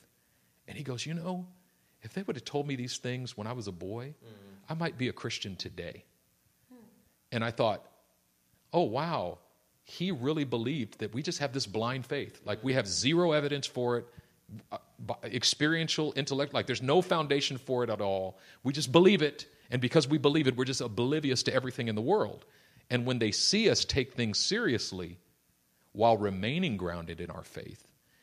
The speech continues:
Speaker 1: it actually redefines and reinterprets their understanding
Speaker 2: Yeah.
Speaker 1: of what it means to
Speaker 2: So
Speaker 1: be a
Speaker 2: true.
Speaker 1: Christian.
Speaker 2: That's really good.
Speaker 1: Yeah.
Speaker 2: That's really good.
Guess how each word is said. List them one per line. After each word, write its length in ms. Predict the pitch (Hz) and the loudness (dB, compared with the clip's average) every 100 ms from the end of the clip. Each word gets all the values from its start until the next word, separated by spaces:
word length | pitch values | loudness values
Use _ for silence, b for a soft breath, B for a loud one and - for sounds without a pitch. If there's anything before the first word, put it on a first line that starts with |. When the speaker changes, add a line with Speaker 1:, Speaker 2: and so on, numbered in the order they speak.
| _ _ - | _ _ 4
Speaker 1:
it 260 | 139 139 - | 4 4 2
actually 440 | 165 - - 107 | 2 2 0 0
redefines 1000 | 90 95 123 156 143 113 - 117 120 110 | -2 -4 -4 -4 -4 -6 -2 -2 -2 -4
and 180 | 95 90 | -6 -6
reinterprets 760 | 113 95 - 117 104 82 - | -6 -8 -6 -8 -8 -10 -8
their 200 | 98 110 - | -4 -4 -2
understanding 520 | 104 85 - 104 92 | -6 -6 -6 -6 -6
Speaker 2:
Yeah. 60 | |
Speaker 1:
of 100 | 85 | -8
what 160 | 85 110 | -4 -4
it 80 | - | -4
means 260 | 101 92 | -6 -4
to 80 | - | -6
Speaker 2:
So 40 | - | -10
Speaker 1:
be 80 | |
a 40 | 82 | -12
Speaker 2:
true. 60 | |
Speaker 1:
Christian. 440 | - 92 - - - _ - | -8 -8 -8 -12 -16 _ -20
Speaker 2:
That's 200 | - - | -20 -20
really 160 | - 65 - | -20 -20 -20
good. 140 | - | -16
Speaker 1:
Yeah. 60 | - - _ - _ | -16 -18 _ -20 _
Speaker 2:
That's 240 | 65 - | -20 -18
really 160 | - - | -18 -18
good. 220 | - 78 | -16 -18